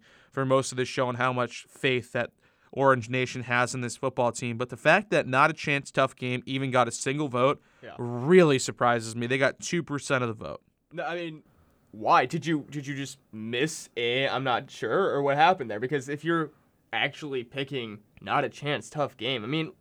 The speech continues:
Speaker 2: don't get me wrong, Liberty is, is not a bad program. They're
Speaker 1: It's not gonna be a cupcake. It's not
Speaker 2: No.
Speaker 1: Wagner.
Speaker 2: Yeah, exactly. But you, you don't think, not a chance that Syracuse gets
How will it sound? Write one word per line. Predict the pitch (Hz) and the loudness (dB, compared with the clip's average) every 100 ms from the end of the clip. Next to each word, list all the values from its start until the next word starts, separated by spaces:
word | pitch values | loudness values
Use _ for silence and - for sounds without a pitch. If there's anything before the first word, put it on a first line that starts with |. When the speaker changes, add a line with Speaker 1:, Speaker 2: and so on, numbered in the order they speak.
| _ _ | _ _
Speaker 2:
don't | - 240 | 0 2
get | 190 | 2
me | 143 | 2
wrong, | 170 196 156 143 _ _ _ _ - | 6 6 6 0 _ _ _ _ -16
Liberty | 202 254 262 254 | -14 -12 -10 -8
is, | 202 151 | -8 -10
is | 190 160 | -14 -12
not | 143 151 | -8 -6
a | 147 | -6
bad | - 104 123 | -8 -8 -8
program. | 139 123 127 147 180 220 _ _ _ | -10 -12 -10 -10 -12 -14 _ _ _
They're | 160 | -6
Speaker 1:
It's | 151 | 0
not | 254 | 2
gonna | 240 180 | 2 2
be | 139 | 4
a | 123 | 2
cupcake. | - - 226 - 117 110 | -2 -10 -10 -6 -6 -8
It's | - - | -12 -4
not | 170 | -4
Speaker 2:
No. | - 120 | -2 -2
Speaker 1:
Wagner. | 147 151 101 113 | 0 0 -2 -8
Speaker 2:
Yeah, | 233 151 | -6 -6
exactly. | 143 208 208 151 | -8 -8 -8 -8
But | 147 180 135 _ _ _ _ - | -8 -6 -8 _ _ _ _ -10
you, | 139 190 190 | -2 -2 -4
you | 147 175 | -6 -4
don't | 202 | -4
think, | 208 160 - _ _ _ _ _ _ _ _ _ | -4 -8 -10 _ _ _ _ _ _ _ _ _
not | 151 175 160 | -10 -4 -4
a | |
chance | - - 131 233 | -6 -4 0 0
that | 202 135 | 0 -2
Syracuse | - 180 202 214 170 - | -2 -2 -2 -4 -8 -4
gets | 160 | -4